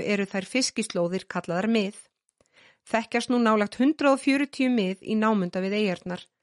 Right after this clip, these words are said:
þar sem handfæraveiði var áður stunduð. Oft drógu miðin nafn af þeim stað sem þau voru miðuð við, eins og til dæmis Mannklakkurinn, Oddsstaðaklakkur, Freykjuklakkur og fleira.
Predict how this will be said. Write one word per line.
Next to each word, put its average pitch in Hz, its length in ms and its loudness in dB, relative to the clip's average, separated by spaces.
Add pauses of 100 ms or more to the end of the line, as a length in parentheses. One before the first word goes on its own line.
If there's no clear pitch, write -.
(120)
þar 190 140 -4
sem 175 160 -6
handfæraveiði 233 760 0
var 220 160 0
áður 185 320 -4
stunduð. 208 480 -6 (1300)
Oft - 320 0
drógu 311 240 4
miðin 285 400 6
nafn 285 240 0
af 240 120 0
þeim 247 120 2
stað 196 480 -2
sem 220 240 -4
þau 220 160 0
voru 208 120 2
miðuð 196 360 2
við, 240 240 0 (320)
eins 190 200 -6
og 180 80 -12
til 180 120 -6
dæmis 170 300 -6 (100)
Mannklakkurinn, 240 840 0 (420)
Oddsstaðaklakkur, - 960 -2 (400)
Freykjuklakkur 254 920 -2 (180)
og 208 80 -10
fleira. 185 320 -4